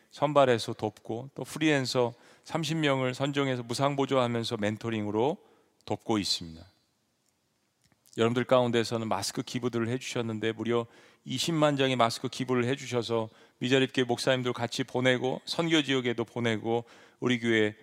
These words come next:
생활 형편이 어려우신 분들에게 선물과 함께 같이 전달하기도 했습니다. 얼마나 아름답습니까?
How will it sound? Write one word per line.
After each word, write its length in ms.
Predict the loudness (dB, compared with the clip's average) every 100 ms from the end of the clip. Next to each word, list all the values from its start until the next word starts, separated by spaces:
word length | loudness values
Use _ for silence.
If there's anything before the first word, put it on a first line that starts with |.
| _
생활 300 | -2 2 4
형편이 300 | 2 -2 2
어려우신 560 | 4 4 2 0 -4
분들에게 380 | -4 -4 -2 -4
선물과 480 | -4 -4 -4 -2 -2
함께 240 | -4 -6 -12
같이 340 | -12 -10 -8
전달하기도 720 | -4 0 0 0 -4 -6 -8
했습니다. 560 | -6 -8 -8 -16 -20 _ _ _ _ _ _ _ _ _ _ _ _ _ _ _ _ _ _ _ -4
얼마나 340 | 2 8 10
아름답습니까? 920 | 8 8 4 2 -4 -8 -8 -10 -12